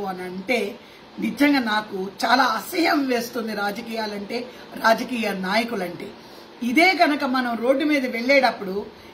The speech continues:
ఎవరైనా మనల్ని అంటే ఒక మహిళని ఇటువంటి మాటలు మాట్లాడితే మనం ఏం చేస్తాము మీరు చెప్పండి? ఒక అన్న పక్కనున్నా, భర్త పక్కనున్నా, తండ్రి పక్కనున్నా, లేదా ఆ మహిళ ఒంటరిగా ఉన్నా ఇటువంటి మాటలు విన్నప్పుడు ఏం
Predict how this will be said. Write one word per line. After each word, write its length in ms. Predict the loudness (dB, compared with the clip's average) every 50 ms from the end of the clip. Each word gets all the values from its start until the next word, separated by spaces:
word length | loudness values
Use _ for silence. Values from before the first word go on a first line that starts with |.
| -16 -4 0
ఎవరైనా 600 | 2 4 4 4 4 4 4 4 6 4 4 2 -2 -8 -12 -10
మనల్ని 520 | -4 -2 0 2 4 4 4 2 0 -2 -4 -6
అంటే 160 | -4 -2 -2
ఒక 220 | -2 -2 -6 -8
మహిళని 720 | -10 -6 -2 0 0 0 2 0 0 0 0 -2 -4 -6 -8 -12 -16 -20 -16 -8 -4
ఇటువంటి 560 | -4 -2 0 4 6 6 6 6 4 2 0
మాటలు 500 | 0 -2 0 0 0 0 2 0 0 0
మాట్లాడితే 720 | 0 0 0 0 0 0 0 -2 -2 -2 -6 -10 -10 -10 -12 -12 -16 -20 -18 -8 -2
మనం 260 | 0 0 0 0 -2
ఏం 160 | -2 0 0 0 2
చేస్తాము 480 | 2 2 2 2 0 -2 -2 -2 -4 -6
మీరు 240 | -6 -6 -6 -6 -8
చెప్పండి? 360 | -8 -6 -4 -2 0 0 -2 -2 -6 -12 -20 -20 -10 -6 -6
ఒక 160 | -2 0 2
అన్న 240 | 2 2 2 2 2
పక్కనున్నా, 580 | 2 2 0 0 -2 -4 -4 -4 -2 0 0
భర్త 300 | 2 2 2 2 2 -2 -6
పక్కనున్నా, 540 | -6 -8 -8 -8 -8 -8 -6 -4 -4 -4
తండ్రి 420 | -4 -2 0 0 0 0 -2 -4 -2
పక్కనున్నా, 680 | -2 -4 -6 -6 -8 -8 -8 -6 -6 -4 -4 -4 -4 -4 -8 -14 -18 -16 -10 -6
లేదా 500 | -2 4 8 8 8 8 8 6 2 0 -2 -4
ఆ 220 | -2 -2 -2 -2 -4
మహిళ 320 | -4 -4 -2 0 2 4 4 4 4 2 -4 -14 -20 -20 -12 -6
ఒంటరిగా 600 | -4 -2 0 0 4 6 6 6 8 6 4 4
ఉన్నా 480 | 4 2 0 -2 -2 0 0 0 0 -2 -4 -12 -20 -20 -20 -12 -8
ఇటువంటి 500 | -8 -6 -4 -2 -2 -2 -2 -2 -4 -4
మాటలు 420 | -4 -4 -2 -2 0 0 2 0 0
విన్నప్పుడు 440 | 0 0 0 0 -2 -2 -4 -6
ఏం 300 | -6 -4 -2 0 0 0